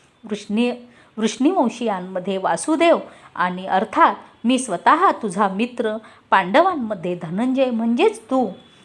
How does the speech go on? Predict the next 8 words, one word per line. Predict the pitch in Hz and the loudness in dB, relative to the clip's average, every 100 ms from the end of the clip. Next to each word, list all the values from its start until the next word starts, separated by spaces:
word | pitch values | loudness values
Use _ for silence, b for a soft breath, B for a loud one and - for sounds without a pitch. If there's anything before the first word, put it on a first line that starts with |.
| - | -4
मुनींमध्ये | 208 254 381 370 214 196 214 | 2 4 2 0 0 0 -2
वेदव्यास | 180 180 202 285 285 269 - - | -2 -2 2 4 4 2 -4 -8
आणि | 190 190 185 - | -4 -4 -4 -6
कवींमध्ये | 185 202 262 226 185 180 | -4 -2 -4 -6 -8 -8
शुक्राचार्य | - - 180 247 269 247 262 | -8 -4 -2 -2 -2 -2 0
कवीही | 262 196 214 240 370 | 0 -2 -4 -2 0
मीच | 320 180 233 - | 0 -4 -8 -10
आहे. | - - - | -14 -18 -20